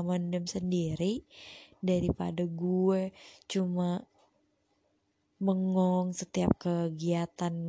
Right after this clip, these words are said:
gue nggak fokus dan sebagainya, mendingan gue,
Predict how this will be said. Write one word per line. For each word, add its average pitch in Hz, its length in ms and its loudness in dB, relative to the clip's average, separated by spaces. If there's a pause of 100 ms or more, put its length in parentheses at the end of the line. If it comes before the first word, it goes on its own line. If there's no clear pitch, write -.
gue 170 140 2 (100)
nggak 165 160 -4
fokus 185 480 -4
dan 180 160 -4
sebagainya, 170 640 -2
mendingan 220 480 -2
gue, 180 320 0